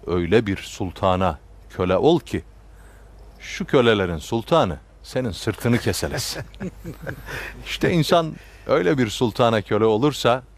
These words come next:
diğer sultanlar onun kölesi olur. Yavuz Sultan Selim Han ne kadar güzel söyler.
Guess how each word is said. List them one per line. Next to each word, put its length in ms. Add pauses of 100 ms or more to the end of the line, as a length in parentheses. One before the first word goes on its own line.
(1200)
diğer 280
sultanlar 920 (140)
onun 280
kölesi 500
olur. 500
Yavuz 240
Sultan 320
Selim 300
Han 200
ne 60
kadar 300
güzel 280
söyler. 380